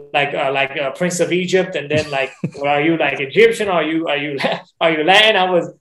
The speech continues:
Speaker 1: and, and it was, it was, it was funny, and I would just, like, sometimes I had that, and that it started developing me, like, uh, a fear, like, of people judging me
Speaker 2: Mm.
Speaker 1: off of, you know, what, how I looked or what I did.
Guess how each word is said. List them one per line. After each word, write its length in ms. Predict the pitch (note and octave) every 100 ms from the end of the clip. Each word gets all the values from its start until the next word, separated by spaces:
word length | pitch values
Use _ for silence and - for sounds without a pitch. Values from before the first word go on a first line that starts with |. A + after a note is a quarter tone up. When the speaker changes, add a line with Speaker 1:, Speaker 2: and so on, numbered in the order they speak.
| -
Speaker 1:
and, 240 | E3+ F3
and 260 | F3+ F#3+ G3+
it 140 | G#3
was, 260 | G#3+ F3+ E3+
it 80 | F3+
was, 240 | E3+ -
it 120 | G3
was 180 | F#3 E3+
funny, 340 | - A#3+ B3 F#3
and 80 | E3+
I 100 | F3
would 120 | E3+
just, 220 | E3+ D#3
like, 240 | E3 D3+ - -
sometimes 420 | G#3 G#3 G3+ E3+
I 60 | D#3+
had 340 | D3+ F3 E3+
that, 220 | E3 D3 - -
and 100 | E3
that 220 | E3 -
it 140 | D#3
started 280 | D3 F#3+ F3+
developing 420 | E3+ F3 G3 F3
me, 120 | D#3+ D3+
like, 280 | C#3+ C3+ _ _ _
uh, 360 | C#3+ C#3 C#3+ C#3
a 40 |
fear, 400 | - F3+ F#3 E3
like, 200 | D3+ -
of 200 | D3+ C3+
people 240 | - F3 D#3+
judging 440 | D3 F3+ E3+ D#3+
me 280 | D3+ D3 C#3+ _ C3+
Speaker 2:
Mm. 160 | C3+
Speaker 1:
off 180 | D#3+ D3
of, 220 | D3 -
you 80 | D3
know, 340 | C#3 C3 B2+ - _
what, 280 | D3 D#3 F3
how 220 | C#3+ E3
I 200 | D#3+ C#3
looked 380 | C3+ F3+ F#3 F#3
or 340 | D3+ C#3 B2+ - -
what 240 | C3+ E3+
I 160 | D3+ C#3
did. 480 | C#3+ E3+ F3 E3+